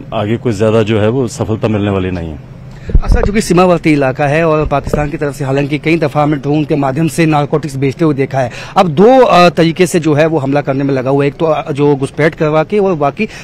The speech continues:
Speaker 2: जो नारकोटिक्स बेच के, अ, ये कितना बड़ा चैलेंज है पुलिस के लिए?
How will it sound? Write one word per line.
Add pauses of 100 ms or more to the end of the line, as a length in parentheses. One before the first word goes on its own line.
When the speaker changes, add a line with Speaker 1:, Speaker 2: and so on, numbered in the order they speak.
(140)
Speaker 2:
जो
नारकोटिक्स
बेच
के, (280)
अ,
ये
कितना
बड़ा
चैलेंज
है
पुलिस
के
लिए?